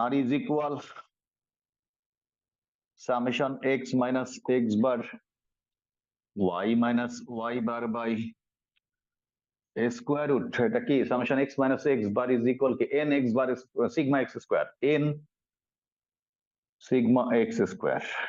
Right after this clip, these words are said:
মানে N into X এর ভেদাঙ্ক, into এটা কি ওয়া-, আহ, N into Y এর ভেদাঙ্ক, sigma Y square।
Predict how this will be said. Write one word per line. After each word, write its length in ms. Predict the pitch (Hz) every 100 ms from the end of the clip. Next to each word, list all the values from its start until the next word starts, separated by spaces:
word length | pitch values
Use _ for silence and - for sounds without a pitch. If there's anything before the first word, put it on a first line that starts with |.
| - - -
মানে 140 | 107 85 - - 127
N 20 | 139
into 200 | 127 143 156 165 _ _ _ - 117
X 40 | - 123
এর 80 | 104
ভেদাঙ্ক, 320 | 101 87 80 - - - 131
into 260 | 143 135 151 147 131
এটা 120 | 139
কি 80 | 113 95 95
ওয়া-, 240 | 101 104 -
আহ, 120 | 107 131 147
N 40 | 151
into 140 | 139 143 113 110
Y 20 | 110
এর 60 | 92
ভেদাঙ্ক, 260 | 85 78 - _ _ _ _ _ _ _ _ _ - _ -
sigma 300 | - 101 107 90 80 78
Y 20 | 73
square। 300 | - 71 65